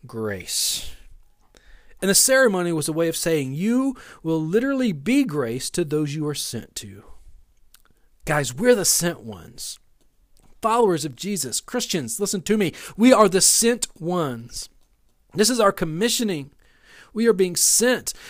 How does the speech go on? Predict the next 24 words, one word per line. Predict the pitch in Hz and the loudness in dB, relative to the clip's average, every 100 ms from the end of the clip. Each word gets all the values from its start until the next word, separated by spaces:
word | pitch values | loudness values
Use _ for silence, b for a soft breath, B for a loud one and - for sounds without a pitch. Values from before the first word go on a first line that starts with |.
| - | -8
and | 165 | 0
as | 180 185 | 2 2
we | 214 | 0
become | 175 - 190 | -2 -2 -4
more | 165 190 | -2 -2
like | 190 151 | -2 -2
Jesus, | 135 196 160 139 | -2 -2 -4 -2
we | 247 | -2
put | 269 208 - | 0 -2 -4
flesh | - 247 247 - | -8 -4 0 0
and | 170 160 | -2 -4
blood | 233 240 | -2 -2
on | 190 175 | -4 -4
grace. | 214 262 254 156 - - - - _ _ _ _ _ _ _ _ b b b b b b b - | -4 -4 -4 -2 -2 -2 -8 -18 _ _ _ _ _ _ _ _ b b b b b b b 0
I | 240 | 4
need | 240 214 277 - | 4 4 4 2
people | 180 147 139 | -4 -4 -2
around | 139 131 131 | 0 -2 -2
me | 190 143 | -2 -2
who | 156 | -4
share | - 131 | -2 -4
grace | 117 120 110 | -2 -4 -4
with | 110 135 | -10 -10
me. | 147 123 | -10 -12